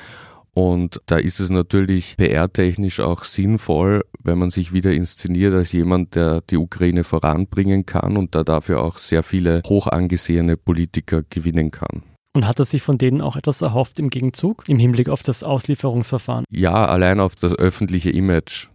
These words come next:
Speaker 1: das er gewinnen kann, und das strahlt dann natürlich auch aus auf die Justizverfahren.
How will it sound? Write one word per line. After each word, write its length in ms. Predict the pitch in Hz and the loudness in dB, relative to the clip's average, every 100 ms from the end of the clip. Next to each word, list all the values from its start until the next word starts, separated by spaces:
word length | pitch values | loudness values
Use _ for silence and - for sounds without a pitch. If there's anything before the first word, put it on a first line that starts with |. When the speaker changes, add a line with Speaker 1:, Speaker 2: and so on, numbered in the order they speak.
| _ - | _ -2
Speaker 1:
das 180 | 85 | -2
er 60 | 85 | 0
gewinnen 440 | - 82 87 90 | -2 2 4 2
kann, 260 | - 80 87 | 2 0 2
und 180 | 87 - | 0 0
das 100 | 85 | -2
strahlt 380 | - 73 82 85 | -2 -2 0 0
dann 120 | 85 | -2
natürlich 520 | 82 - 87 82 - | -2 0 0 0 0
auch 260 | 76 78 - | 0 0 -6
aus 340 | - - - - | -8 -8 -10 -8
auf 160 | 80 - | -8 -6
die 140 | 78 | -4
Justizverfahren. 840 | 76 - 82 - - - - - | -4 -4 -8 -8 -12 -6 -6 -6